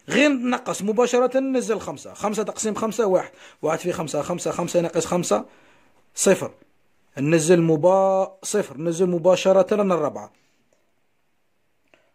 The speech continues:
الربعة تقسيم خمسة لا نستطيع لأنها صغيرة منها. شندير؟ ما ننزلش الخمسة مباشرة، لأنه ذا وين نزلنا الربعة. نحط صفر، نحط صفر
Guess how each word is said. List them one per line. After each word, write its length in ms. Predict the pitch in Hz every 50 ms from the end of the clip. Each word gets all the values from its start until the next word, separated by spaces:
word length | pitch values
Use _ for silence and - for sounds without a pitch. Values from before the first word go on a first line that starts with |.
| _ -
الربعة 600 | - 151 196 226 233 220 226 262 302 330 - _ _ _ _ _ _ _ _ _ _ _ _ _ _ -
تقسيم 480 | 190 - - - - 240 262 277 262 -
خمسة 500 | - - 220 220 214 - - 285 302 294 - _ _ _ _ _ _ _ _ _ _ _ -
لا 180 | 170 190 202
نستطيع 380 | 202 196 185 - 170 143 - 139
لأنها 360 | 143 151 - 151 160 156 147
صغيرة 420 | 135 - 175 190 233 240 226 208 185
منها. 380 | 170 151 131 113 101 98 - _
شندير؟ 480 | - - 233 254 254 202 160 143 120 - _ _ _ _ _
ما 120 | 151 175 190
ننزلش 460 | 196 196 196 175 165 269 277 - 262
الخمسة 420 | 247 - - 233 208 - 196 170
مباشرة، 540 | 165 165 165 160 165 151 147 143 127 147 135 - - - - _
لأنه 280 | - 165 180 180 185 185
ذا 140 | 180 233 294
وين 160 | 311 311 302
نزلنا 380 | 285 240 185 214 240 220 208
الربعة. 320 | 185 165 151 123 110 104 - _ _ _ _ -
نحط 420 | 147 165 170 131 180 180 180 -
صفر، 360 | - - 208 196 - - - - _ _ _ _ _ _ _ _ _ _ _ -
نحط 360 | 135 143 - 196 214 208 -
صفر 420 | - - 311 254 233 277 277 -